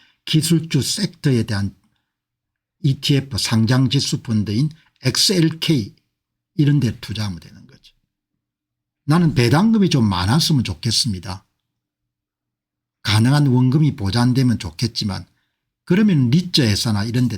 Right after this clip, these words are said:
투자하는 겁니다. 그러니까 이렇게 방향이 명확해야 되죠. 방향이.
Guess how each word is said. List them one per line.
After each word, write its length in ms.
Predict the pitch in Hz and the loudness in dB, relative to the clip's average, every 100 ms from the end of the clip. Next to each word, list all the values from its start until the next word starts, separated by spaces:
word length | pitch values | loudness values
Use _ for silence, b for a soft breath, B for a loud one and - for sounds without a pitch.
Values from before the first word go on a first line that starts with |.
| - | -10
투자하는 480 | 107 95 92 98 | -12 -8 -8 -8
겁니다. 240 | 98 - _ _ _ _ _ _ _ _ | -12 -20 _ _ _ _ _ _ _ _
그러니까 180 | 160 175 | 0 2
이렇게 240 | 190 175 | 2 0
방향이 500 | 202 220 143 240 233 | 2 2 4 4 4
명확해야 640 | 175 208 233 214 - 175 107 | 2 0 0 -2 0 0 0
되죠. 260 | 98 - _ _ _ _ _ _ _ _ _ _ _ | -6 -14 _ _ _ _ _ _ _ _ _ _ _
방향이. 480 | 95 92 110 104 | -8 -4 -4 -6